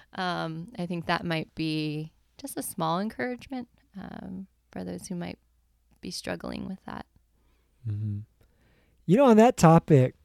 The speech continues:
Speaker 2: uh, especially with the postures, what are some postures that you will typically do during a worship set? And what, like, you talked about the open hands. Are there any other postures that, that you might do during a set?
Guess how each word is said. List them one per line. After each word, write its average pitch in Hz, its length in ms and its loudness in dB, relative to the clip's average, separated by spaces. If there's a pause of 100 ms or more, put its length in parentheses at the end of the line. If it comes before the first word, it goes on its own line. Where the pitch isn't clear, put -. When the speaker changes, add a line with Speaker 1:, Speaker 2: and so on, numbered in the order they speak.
(100)
Speaker 2:
uh, 117 120 -10 (1300)
especially 165 400 6
with 139 140 4
the - 80 -6
postures, - 800 -2 (460)
what 196 180 6
are 320 120 4
some 202 240 4
postures 156 500 4
that 131 180 2
you 143 500 2 (180)
will 151 140 0
typically 156 460 2
do 151 280 6
during 151 440 2
a 156 80 -2
worship 143 360 2
set? 160 260 2
And 135 220 -2
what, 147 200 2
like, 151 200 2
you 165 60 4
talked 170 240 6
about 143 180 4
the 135 80 2
open 139 180 2
hands. 127 400 -2 (580)
Are 147 80 0
there 151 140 8
any 175 180 6
other 170 160 4
postures 165 720 -4
that, 156 240 -4
that 147 100 -2
you 147 140 2
might 151 200 2
do 147 160 6
during 151 160 8
a 143 40 6
set? 143 440 2